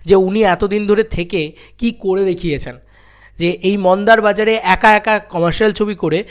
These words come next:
তাও কতটা সাকসেসফুল হয়ে দেখিয়েছেন। যাই হোক, তো বন্ধুরা, দুদিনের সম্মিলিত কালেকশন দেখো, আমার মনে হয়, আমি আবারও বলছি, শনিবারের ডেটাটা আমার প্রেডিকশন,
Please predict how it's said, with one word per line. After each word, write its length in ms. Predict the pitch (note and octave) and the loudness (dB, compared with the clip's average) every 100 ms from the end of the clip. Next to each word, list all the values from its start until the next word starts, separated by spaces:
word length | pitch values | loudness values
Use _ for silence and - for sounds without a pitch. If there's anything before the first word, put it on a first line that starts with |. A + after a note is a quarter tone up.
| - - | -12 2
তাও 300 | F#3 A3 G#3 | 6 6 4
কতটা 340 | F#3+ F#3+ G3+ | -2 -6 -6
সাকসেসফুল 500 | F#3 E3 - - C#3+ | -4 -6 -6 -4 -4
হয়ে 120 | C#3 | -2
দেখিয়েছেন। 460 | C3+ B2+ C3 - - - _ _ _ - | -4 -6 -8 -8 -10 -20 _ _ _ -10
যাই 180 | D3 | -10
হোক, 100 | B2 - _ _ _ _ _ - | -10 -16 _ _ _ _ _ -4
তো 120 | F#3 | 0
বন্ধুরা, 380 | F#3+ F#3+ F#3+ B3+ - - | 2 2 -2 -4 -16 -8
দুদিনের 340 | F3 G3+ G#3 G#3 | -6 -4 -4 -6
সম্মিলিত 460 | F3 D#3 E3+ F#3 | -6 -6 -4 -4
কালেকশন 460 | F#3+ F3 E3+ - A#3+ - | -4 -4 -6 -8 -10 -10
দেখো, 180 | D#3+ D#3 | -8 -8
আমার 240 | D3 E3 | -6 -6
মনে 180 | D#3+ D#3+ | -6 -8
হয়, 120 | F3 | -8
আমি 240 | D3+ D#3 | -8 -10
আবারও 260 | D#3 D3 D#3+ | -4 0 2
বলছি, 220 | D#3 F#3+ | 0 -4
শনিবারের 420 | F3 D3+ D3+ D#3 D#3+ - _ | -8 -8 -4 -4 -6 -12 _
ডেটাটা 340 | D#3 D#3+ D#3+ D#3+ | -8 -6 -6 -8
আমার 200 | C#3+ C#3+ | -8 -12
প্রেডিকশন, 500 | D3 C#3 D#3 - | -12 -10 -8 -8